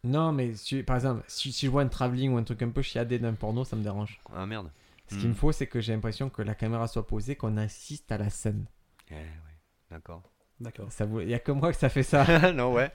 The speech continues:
Speaker 2: ouais, clairement.
Speaker 1: Et le pire, c'est si la caméra, elle a l'air un peu cachée, là, je dis, ah ouais, là, c'est, c'est vraiment arrivé.
Speaker 2: Mais là, mais là,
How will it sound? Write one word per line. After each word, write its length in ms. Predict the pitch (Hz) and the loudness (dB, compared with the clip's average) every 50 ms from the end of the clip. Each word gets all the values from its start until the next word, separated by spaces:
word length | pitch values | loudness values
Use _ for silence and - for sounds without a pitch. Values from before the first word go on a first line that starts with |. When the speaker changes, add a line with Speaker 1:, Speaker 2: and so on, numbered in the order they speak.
| - | -4
Speaker 2:
ouais, 140 | 120 143 135 131 | -2 -2 -2 0
clairement. 260 | - 113 113 110 113 | 0 -2 0 2 4
Speaker 1:
Et 100 | 123 135 | 6 6
le 80 | 143 | 6
pire, 200 | 139 - 185 185 | 6 8 6 6
c'est 120 | 135 151 143 | 6 6 2
si 140 | - - 147 | 2 2 0
la 80 | 143 131 | 0 2
caméra, 360 | - 135 131 131 139 156 151 | 2 0 0 0 0 0 0
elle 80 | 131 | 2
a 60 | 123 120 | 2 2
l'air 140 | 117 117 | 2 2
un 80 | 120 123 | 2 2
peu 140 | 117 - 127 | 2 0 0
cachée, 280 | - 123 113 107 - | 0 0 -2 -2 -2
là, 100 | 135 127 | -2 -2
je 80 | 113 101 | -2 -2
dis, 80 | 104 - | -4 -6
ah 100 | 101 104 | -6 -6
ouais, 180 | 101 101 101 101 | -8 -8 -10 -10
là, 100 | 98 - | -10 -12
c'est, 200 | - - - 98 | -10 -8 -8 -8
c'est 180 | - - 104 | -4 -4 -4
vraiment 260 | 101 104 107 104 110 | -2 -2 -2 -2 -2
arrivé. 360 | 104 104 110 104 104 101 - - _ _ _ _ - - - _ _ - | -4 -4 -4 -4 -4 -4 -6 -8 _ _ _ _ -20 -20 -20 _ _ -8
Speaker 2:
Mais 80 | 92 104 | -4 -2
là, 180 | 123 120 110 | 0 0 0
mais 160 | 110 110 113 | -2 -2 -2
là, 140 | 123 147 143 | -2 -2 -2